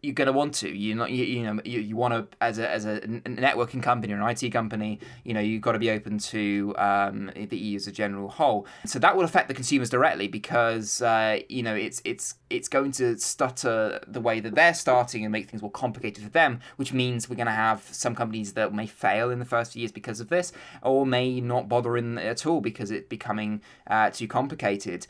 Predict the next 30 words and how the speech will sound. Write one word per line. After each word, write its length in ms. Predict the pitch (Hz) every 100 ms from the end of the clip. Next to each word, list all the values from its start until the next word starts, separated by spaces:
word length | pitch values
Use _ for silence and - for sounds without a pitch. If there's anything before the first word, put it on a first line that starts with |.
| -
Startups 580 | - - 160 170 156
that 140 | 127 -
sell 560 | - - - 135 147
to 100 | 151
businesses 400 | 123 135 127 -
already 260 | 120 120 143
find 320 | 156 - 131
their 120 | 123
initial 360 | 117 117 120 180
customers 640 | - 127 - 135 151 165 - - -
are 120 | 127
usually 380 | 123 139 139 135
among 260 | 123 123 107
U 200 | 120 123
S 180 | - -
firms 420 | 123 120 139 127
rather 280 | 127 117 110
than 140 | 110
in 100 | 104
Britain. 400 | 98 - 101 82 - -
So 140 | -
they 100 | 131
need 140 | 131 131
an 80 | 123
American 420 | 123 123 127 120
sales 400 | 123 120 123 123
office 220 | - -
from 140 | -
day 180 | 110 110
one. 320 | 107 104 -